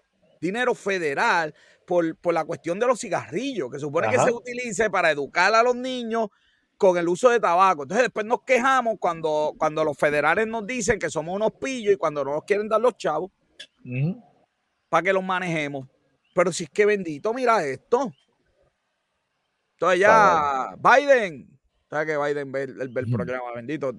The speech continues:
Speaker 1: eh, eh, los que hicieron esto no nos representan, mano. Pero no
Speaker 2: Ya.
Speaker 1: podemos, es que el día, tenemos que ser más, más
Speaker 2: Pero es que
Speaker 1: conscientes.
Speaker 2: son tantas cosas, son tantas cosas que tú dices como
Speaker 1: ¿Será
Speaker 2: que
Speaker 1: eso? Se jodan tanto que, que uno que ya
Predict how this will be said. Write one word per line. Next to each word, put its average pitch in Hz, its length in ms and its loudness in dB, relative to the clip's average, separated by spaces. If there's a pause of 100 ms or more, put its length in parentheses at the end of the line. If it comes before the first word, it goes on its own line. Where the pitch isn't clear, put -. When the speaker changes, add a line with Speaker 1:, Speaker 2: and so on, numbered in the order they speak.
Speaker 1:
eh, 120 160 -8
eh, 135 140 -8
los 131 160 -8
que - 120 -20
hicieron 147 240 -6
esto 170 220 -6
no 160 120 -8
nos 156 160 -10
representan, 123 640 -8
mano. 101 300 -12 (500)
Pero 151 180 -2
no 165 80 -4
Speaker 2:
Ya. 170 60 -8
Speaker 1:
podemos, 208 380 0 (1160)
es - 160 -18
que 196 160 -4 (220)
el 143 240 -4
día, 156 580 -2 (260)
tenemos 135 240 -8
que - 100 -4
ser 160 220 -4
más, 147 240 -2
más 143 160 -8
Speaker 2:
Pero - 0 -
es - 20 -12
que - 40 -20
Speaker 1:
conscientes. 139 520 2
Speaker 2:
son 151 160 2
tantas 135 340 2
cosas, 98 460 -2
son 117 140 -2
tantas 139 300 -2
cosas 107 360 -6
que 104 80 -4
tú 104 120 -2
dices 120 180 -2
como 143 180 0
Speaker 1:
¿Será 240 160 4
Speaker 2:
que 233 60 4
Speaker 1:
eso? 117 480 -6
Se - 160 -8
jodan 208 340 -4
tanto 233 400 -8
que, 147 240 -14
que 139 160 -8
uno 190 400 -6
que 147 140 -12
ya 190 480 -6